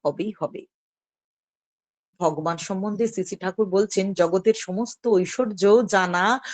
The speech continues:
ও ভালোবাসা যার মধ্যে সহজে উৎসারিত,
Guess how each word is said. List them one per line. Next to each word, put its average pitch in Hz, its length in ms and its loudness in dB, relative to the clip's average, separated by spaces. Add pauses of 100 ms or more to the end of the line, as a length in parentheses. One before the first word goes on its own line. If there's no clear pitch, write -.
(220)
ও 254 200 6
ভালোবাসা 220 720 0
যার 202 320 0
মধ্যে 220 420 -6
সহজে 214 580 -2
উৎসারিত, 262 880 0